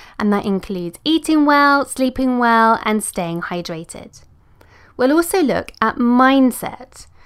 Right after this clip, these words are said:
because our physical health is super important, but we also need to maximize our mindset and work on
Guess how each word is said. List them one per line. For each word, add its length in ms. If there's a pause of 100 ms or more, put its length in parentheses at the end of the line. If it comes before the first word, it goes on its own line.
(320)
because 240
our 100
physical 500
health 320
is 140
super 360
important, 680
but 100
we 220
also 360
need 300
to 100
maximize 720
our 140
mindset 680
and 180
work 260
on 140